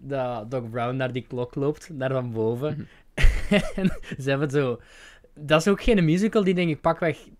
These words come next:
Speaker 1: twintig jaar geleden gemaakt zou kunnen zijn, want er wordt heel veel gebruik gemaakt van zo'n scherm waarop geprojecteerd wordt en waar ze dan achter acteren, bijvoorbeeld.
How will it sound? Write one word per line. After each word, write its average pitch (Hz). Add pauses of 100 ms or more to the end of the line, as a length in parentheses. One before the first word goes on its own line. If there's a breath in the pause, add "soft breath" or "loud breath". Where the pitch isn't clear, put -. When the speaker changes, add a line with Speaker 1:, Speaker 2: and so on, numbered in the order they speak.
(140)
Speaker 1:
twintig 156
jaar 160
geleden 139
gemaakt 131
zou 170
kunnen 175
zijn, 160
want 151
er 143
wordt 143
heel 131
veel 147
gebruik 127
gemaakt 147
van 139
zo'n 127
scherm 127
waarop 123
geprojecteerd 120
wordt 131
en 120
waar 117
ze -
dan 120
achter -
acteren, 110
bijvoorbeeld. 107